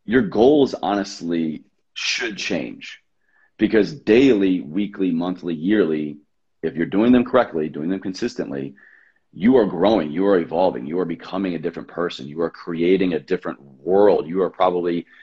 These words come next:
shedding old and creating new belief systems around how you wanna show up in the world, which is probably gonna lead to a little bit, if not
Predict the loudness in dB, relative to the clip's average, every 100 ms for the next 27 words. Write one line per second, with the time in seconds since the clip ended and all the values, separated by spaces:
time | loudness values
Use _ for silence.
0 | _ -8 0 4 4 2 0 0 0 -2
1 | -6 -6 -6 -4 -4 -4 -4 -4 0 0
2 | 0 -4 -4 -8 -6 -4 0 0 -2 -2
3 | -2 -2 -6 -2 0 0 0 -2 0 0
4 | 0 -2 -10 -20 _ _ -4 -2 -4 2
5 | 4 4 4 2 0 -2 -4 -6 -4 -4
6 | -4 -6 -8 -10 -10 -10